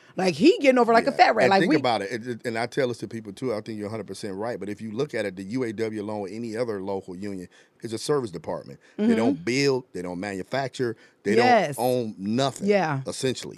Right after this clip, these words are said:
Speaker 1: Mm-hmm.
Speaker 2: right? All they do is provide a service, and essentially that's what Amazon do. They got different parts, but that's pretty much what Amazon do.
Speaker 1: Yeah.
Speaker 2: Sell everybody else stuff.
Speaker 1: Yeah.
Speaker 2: And, <laughs> right?
Speaker 1: Yeah.
Speaker 2: So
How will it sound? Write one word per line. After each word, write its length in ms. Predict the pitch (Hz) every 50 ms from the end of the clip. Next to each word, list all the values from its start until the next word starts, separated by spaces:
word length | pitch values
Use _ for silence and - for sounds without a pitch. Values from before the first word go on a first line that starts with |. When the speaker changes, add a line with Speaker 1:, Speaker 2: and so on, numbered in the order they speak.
| _ -
Speaker 1:
Mm-hmm. 160 | - 202 220
Speaker 2:
right? 240 | 214 - 214 254 277 - - - _ _ _ -
All 200 | 104 113 139 147
they 160 | 139 143 143 135
do 180 | 110 131 131 120
is 40 | 113
provide 400 | - 117 98 98 113 113 101 95
a 60 | 92
service, 460 | - - 139 127 98 67 - - - _
and 100 | - 202
essentially 400 | 190 - - 180 185 - - 127 117
that's 160 | 117 123 -
what 140 | 127 110 101
Amazon 480 | 113 139 147 156 - 101 98 92 90 87
do. 220 | 85 90 80 76 64
They 120 | - 110
got 240 | 135 131 120 107 90
different 340 | 101 131 127 - 98 98 90
parts, 260 | - - 160 131 - -
but 240 | 98 98 92 87
that's 220 | 92 113 151 151 - - _ _ _ _
pretty 160 | - 143 180 185
much 180 | 139 135 127 113
what 140 | 113 117
Amazon 460 | 117 127 151 165 127 107 110 113 104 101
do. 100 | - 170
Speaker 1:
Yeah. 180 | 254 247 208
Speaker 2:
Sell 140 | 185 - 123
everybody 400 | 120 120 110 113 120 117 117 123
else 140 | 123 120 117
stuff. 280 | - - 151 131 - -
Speaker 1:
Yeah. 380 | - 226 240 240 208 180 175 160 143 _ _ _ _ -
Speaker 2:
And, 180 | - - - -
<laughs> 0 |
right? 260 | 135 - - - - - - -
Speaker 1:
Yeah. 220 | - 247 277 294
Speaker 2:
So 280 | - 131 123 120 110